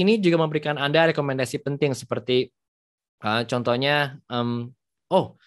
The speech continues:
ada beberapa nilai yang hilang di sini nih, dan ini berpotensi untuk model yang tidak optimal. Atau, eh, atau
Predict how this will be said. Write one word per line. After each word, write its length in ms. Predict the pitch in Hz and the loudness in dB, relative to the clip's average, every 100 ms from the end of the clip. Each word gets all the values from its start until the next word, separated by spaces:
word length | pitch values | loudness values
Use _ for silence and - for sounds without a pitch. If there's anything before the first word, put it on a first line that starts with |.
| _ _ _ | _ _ _
ada 160 | - 156 | -6 0
beberapa 400 | 175 165 175 175 | 2 2 2 0
nilai 320 | 180 190 180 | 0 2 2
yang 80 | 156 | 2
hilang 300 | 135 208 180 | 2 2 2
di 80 | 160 | 0
sini 240 | 147 135 | -4 -6
nih, 180 | 101 98 | -6 -4
dan 140 | 120 120 | -2 0
ini 160 | 147 196 | 0 -2
berpotensi 640 | 160 - 117 160 151 - | -2 -4 -4 -6 -6 -4
untuk 240 | 156 151 147 | -4 -4 -2
model 320 | 147 151 143 | 2 2 0
yang 40 | |
tidak 200 | 143 165 | -2 -4
optimal. 480 | 135 - 143 107 87 _ _ _ _ _ _ _ | -4 -6 -6 -6 -6 _ _ _ _ _ _ _
Atau, 800 | - 127 - 151 147 151 156 143 _ _ _ - | -4 -4 2 4 6 4 2 -2 _ _ _ -2
eh, 920 | 139 139 139 143 139 143 143 143 143 | 2 4 4 4 2 2 2 0 -2
atau 240 | - 143 | -4 -6